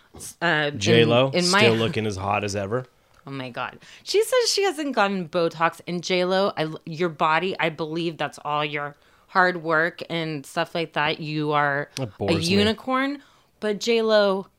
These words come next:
Speaker 1: I'm not as hot as you, and I've gotten Botox. So, honey, like, it's okay that you've gotten, I don't think she's gotten fillers, but I think she's gotten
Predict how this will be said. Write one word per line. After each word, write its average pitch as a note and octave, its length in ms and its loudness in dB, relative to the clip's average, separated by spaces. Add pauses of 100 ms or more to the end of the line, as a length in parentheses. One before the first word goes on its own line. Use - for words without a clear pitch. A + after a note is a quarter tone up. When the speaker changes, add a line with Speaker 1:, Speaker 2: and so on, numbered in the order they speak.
(880)
Speaker 1:
I'm B3 360 4
not E3 280 6
as E3 140 0
hot E3+ 220 -2
as E3+ 200 -2
you, F3+ 140 0
and E3+ 220 0
I've D#3 320 0
gotten C3+ 340 -2
Botox. C#3 540 -6
So, D#3 240 -4
honey, G3+ 420 -4
like, D#3+ 460 -4
it's - 160 -10
okay D4+ 420 -2
that G#3 260 -4
you've F3+ 280 -4
gotten, D#3 400 0 (240)
I - 40 -6
don't E4 140 0
think E4+ 160 -2
she's A3+ 220 -4
gotten G3+ 180 2
fillers, F#3 440 0
but E3+ 120 -6
I E3+ 140 2
think F#3 240 -4
she's F3+ 220 -6
gotten D#3+ 360 -4